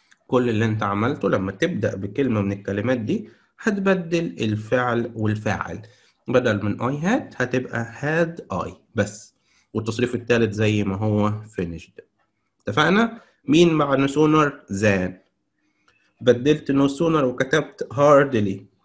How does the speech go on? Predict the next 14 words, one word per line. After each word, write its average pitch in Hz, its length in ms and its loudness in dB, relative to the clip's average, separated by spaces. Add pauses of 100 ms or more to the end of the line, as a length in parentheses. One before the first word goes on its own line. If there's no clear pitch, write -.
هتبقى 110 440 -4 (360)
hardly 127 760 2
had 104 600 -2 (480)
I 127 400 4 (680)
finished. 208 440 2 (480)
ومين 131 340 2
مع 139 800 4
hardly؟ 156 720 2
when 104 760 2 (420)
وماضي 95 320 -2
بسيط. 90 380 -10 (520)
وصلت؟ 190 500 -2 (600)
تمام، 95 420 -6 (320)
سهلة. 101 380 -8